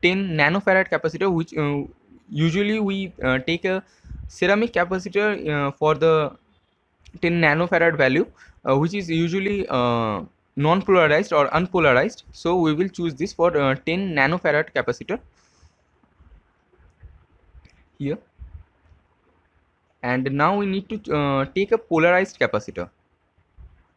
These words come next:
So again clicked, I have clicked and type C P. So this is a polarized capacitor, as you can see.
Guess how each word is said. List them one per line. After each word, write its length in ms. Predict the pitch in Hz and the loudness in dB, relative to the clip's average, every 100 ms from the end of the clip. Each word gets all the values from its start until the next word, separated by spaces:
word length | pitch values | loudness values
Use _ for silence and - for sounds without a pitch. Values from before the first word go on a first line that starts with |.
| _ _ _ _ _ _ _ _ - _ _ _ _ _ _ _ | _ _ _ _ _ _ _ _ -20 _ _ _ _ _ _ _
So 200 | - 139 | -8 -4
again 240 | 135 170 180 | -2 -2 -4
clicked, 280 | 185 202 - | -6 -6 -4
I 60 | 143 | -2
have 240 | 151 151 | -2 -6
clicked 320 | - 180 - 196 - - _ - | -6 -8 -8 -18 -18 -20 _ -6
and 320 | 127 127 139 - | -2 -2 -4 -2
type 240 | 156 214 | -2 -4
C 500 | - - - 180 254 - - - - | -10 -18 -10 -6 -8 -10 -20 -14 -8
P. 220 | 131 - - - _ _ _ _ _ _ - - _ _ | -8 -8 -20 -20 _ _ _ _ _ _ -20 -20 _ _
So 120 | 160 | -6
this 220 | 151 170 | -6 -6
is 120 | 226 | -4
a 60 | 233 | -4
polarized 580 | - 156 147 156 156 - | 0 2 4 4 2 -2
capacitor, 500 | 107 95 - 90 - _ _ _ _ _ _ - - - _ - - _ | -4 -4 -8 -10 -10 _ _ _ _ _ _ -20 -20 -20 _ -20 -20 _
as 140 | 123 | -8
you 60 | 131 | -6
can 160 | 147 139 | -6 -6
see. 240 | 196 - | -6 -10